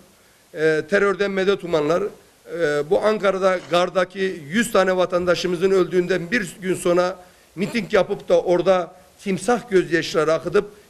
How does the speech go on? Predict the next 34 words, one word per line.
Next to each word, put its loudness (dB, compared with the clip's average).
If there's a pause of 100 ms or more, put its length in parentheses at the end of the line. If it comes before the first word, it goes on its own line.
bir -2
nevi 4 (100)
o, 2 (320)
e, 0
elim 2
olaydan, 0 (240)
e, 2
kendilerine 0
prim -4
taka-, -2
e, 0
takınan, -2 (380)
e, -12 (520)
Demirtaş 0
ve 0 (100)
kadrosunu 0
da 0
kınıyorum. 2 (800)
Bunların 2
gittiği -4
yol 2
doğru 4
bir -4
yol 2
değil, 2 (360)
çıkmaz 0
bir -4
yol. 0 (540)
E, 0
hükümetin 0
de, 4 (120)
e, -2
bu 0
fezlekesinin, -2